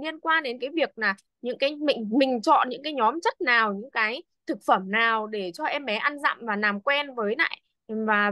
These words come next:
việc mà đưa những cái vi chất vào qua, thông qua cái đường ăn, không phải là uống nữa. Đấy, thì mình cũng sẽ phải có một cái hiểu biết về xem là thực đơn của, của bé để mình tư vấn cho mẹ. Thường thì những cái,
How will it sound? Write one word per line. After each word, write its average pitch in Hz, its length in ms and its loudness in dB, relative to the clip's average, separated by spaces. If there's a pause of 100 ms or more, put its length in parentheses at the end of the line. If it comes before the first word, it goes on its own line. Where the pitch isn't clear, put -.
việc 247 160 4 (140)
mà 202 280 0 (100)
đưa 294 260 2
những 294 160 -10
cái 262 380 -2 (280)
vi 320 120 6
chất 415 240 0
vào 208 500 2 (280)
qua, 285 320 0
thông 311 160 -10
qua 294 180 2
cái 262 100 -8
đường 277 200 -4
ăn, 285 160 0 (240)
không 302 160 -10
phải 233 120 -6
là 196 60 -2
uống 233 280 4
nữa. 349 160 4 (500)
Đấy, 240 180 -2
thì 277 140 -4
mình 220 260 -4
cũng 294 220 -6
sẽ 339 340 0
phải 196 240 0
có 202 200 4
một 302 220 -2
cái 220 260 2 (360)
hiểu 311 280 6
biết 311 260 2 (580)
về 214 300 0
xem 277 240 -2
là 202 340 2 (220)
thực 202 120 -8 (100)
đơn 294 340 2
của, 196 300 0
của 185 240 -2
bé 208 360 -2
để 240 120 -4
mình 190 200 -4
tư 302 160 0
vấn 226 240 2
cho 339 120 2
mẹ. 302 260 -2 (340)
Thường 269 260 4
thì 254 140 -4
những 247 180 -2
cái, 269 160 0